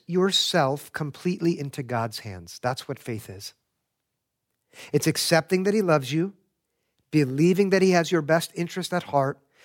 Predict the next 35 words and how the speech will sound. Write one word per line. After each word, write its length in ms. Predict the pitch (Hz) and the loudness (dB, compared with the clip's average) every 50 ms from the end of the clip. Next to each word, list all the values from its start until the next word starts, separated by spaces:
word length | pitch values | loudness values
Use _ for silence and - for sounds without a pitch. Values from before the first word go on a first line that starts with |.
| - _ | -20 _
so 180 | - - - 147 | -8 0 0 2
that 220 | 139 139 131 - | 2 2 0 0
you 520 | 151 131 143 180 196 190 196 202 208 196 - _ _ _ _ _ | -2 0 2 4 6 6 4 4 2 -2 -4 _ _ _ _ _
are 180 | - 127 131 131 | -2 0 0 0
willing 580 | 123 123 139 156 160 156 156 151 147 151 151 _ _ _ _ _ | -2 0 0 0 0 0 0 -4 -4 -6 -10 _ _ _ _ _
to 120 | - - 143 | -10 -8 -8
go 520 | 123 113 139 135 131 131 135 131 131 - - | -6 -2 0 0 0 2 0 -2 -4 -6 -8
wherever 560 | - 123 123 120 - - 131 127 120 127 127 | -8 -6 -6 -6 -6 -6 -6 -6 -4 -6 -6
he 140 | 113 123 117 | -6 -6 -8
leads. 420 | 101 104 95 87 82 90 - - | -8 -10 -14 -14 -14 -14 -14 -12
That's 380 | - - - 139 - - - - | -8 -8 -8 -8 -8 -10 -8 -6
what 200 | 143 135 - - | -8 -8 -8 -10
faith 320 | - - 135 139 135 - | -8 -6 -6 -6 -6 -10
is. 240 | 104 92 90 92 - | -12 -14 -14 -14 -14
We 220 | 113 127 151 170 175 | -8 -4 0 2 2
are 140 | 160 151 | 2 2
called 280 | - - 147 139 143 131 | -2 -4 -4 -4 -4 -6
to 80 | - 120 | -8 -14
put 160 | - 139 131 | -14 -12 -10
on 180 | 127 120 120 | -10 -10 -12
faith. 420 | 113 - 117 101 101 107 - - _ _ _ _ _ _ _ _ _ _ | -14 -16 -18 -18 -18 -20 -20 -20 _ _ _ _ _ _ _ _ _ _
You 220 | - 139 180 196 190 | -2 0 2 4 4
are 100 | 156 131 | 2 2
called 240 | - - 123 113 - | -2 -4 -6 -6 -8
to 60 | 120 | -10
put 160 | 110 - 113 | -14 -14 -16
on 140 | 101 92 98 | -16 -16 -18
faith. 340 | _ _ 95 95 - - _ _ _ _ _ _ _ _ _ _ _ _ _ _ _ - - _ - | _ _ -20 -20 -20 -20 _ _ _ _ _ _ _ _ _ _ _ _ _ _ _ -20 -20 _ -4
What 140 | 147 147 165 | -4 -2 0
would 100 | 175 175 | 2 2
it 120 | 185 185 - | 0 0 0
look 200 | 170 165 - - | -2 -2 0 2
like 160 | 156 147 - | 0 0 0
for 180 | - - 151 | -2 -4 -4
you 460 | 143 139 139 156 160 156 139 123 113 | -4 0 2 2 2 4 2 0 -4